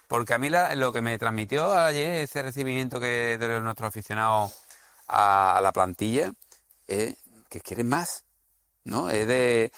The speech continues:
señores, que queremos más, que estamos aquí con ustedes siempre, que os vamos a arropar, que os vamos a acompañar, que tenemos este dentro de cuatro días un partido muy importante, pero que es que queremos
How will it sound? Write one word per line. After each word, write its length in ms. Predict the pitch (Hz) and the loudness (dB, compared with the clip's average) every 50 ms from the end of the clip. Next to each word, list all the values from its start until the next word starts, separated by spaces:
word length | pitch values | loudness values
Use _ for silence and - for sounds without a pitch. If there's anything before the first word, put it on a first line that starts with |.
| - - - | -16 -20 -12
señores, 460 | - 90 90 113 147 151 117 90 - | -8 -4 -2 -2 0 -2 -2 -6 -6
que 160 | - 107 95 | -6 -6 -2
queremos 340 | - 92 92 101 110 135 143 | -2 0 0 2 2 2 0
más, 200 | 131 143 170 165 | 0 0 0 -2
que 60 | 120 | -2
estamos 280 | 107 - 127 127 131 127 | -4 -2 -2 0 0 0
aquí 140 | 131 143 139 | 0 -2 0
con 100 | 147 139 | 0 0
ustedes 480 | 127 113 - - 127 127 147 143 131 - | 0 -2 -2 -4 -2 -2 0 -2 -4 -2
siempre, 460 | - 131 131 131 120 - 98 95 92 | -2 -2 -2 0 -2 -2 -2 -2 0
que 80 | 95 | 0
os 100 | 98 92 | 0 2
vamos 220 | 95 107 120 127 139 | 2 2 2 2 2
a 40 | 147 | 2
arropar, 420 | 131 117 107 120 123 131 120 107 | 2 2 2 2 2 2 0 0
que 100 | 104 98 | 0 2
os 60 | 98 | 2
vamos 200 | 104 117 131 143 | 2 2 2 2
a 40 | 143 | 2
acompañar, 600 | 143 143 123 110 113 104 104 113 123 120 110 - - - - - - - _ _ | 2 2 2 2 0 0 0 -2 -2 -2 -4 -6 -10 -18 -20 -20 -20 -20 _ _
que 140 | - 101 101 | -6 -6 -2
tenemos 500 | - 104 101 107 113 127 139 147 147 151 | -2 -2 0 0 2 2 4 4 2 2
este 400 | 135 - - 151 139 135 135 131 | 0 -2 -2 0 2 2 4 4
dentro 260 | 135 131 131 - 135 | 2 2 2 2 0
de 80 | 131 127 | 2 4
cuatro 240 | 123 131 123 127 | 2 2 4 4
días 100 | 123 127 | 2 2
un 40 | 127 | 2
partido 300 | 117 123 117 110 131 135 | 2 0 0 0 0 2
muy 120 | 127 127 123 | 2 2 0
importante, 440 | 117 - 123 113 - 117 117 98 90 | 0 0 -2 0 0 0 -2 0 0
pero 140 | 92 90 82 | 0 -2 -2
que 60 | 85 | -4
es 40 | 85 | -4
que 140 | - 127 113 | -4 -4 -2
queremos 400 | - 113 117 135 - - 269 | 0 0 0 0 0 -2 -2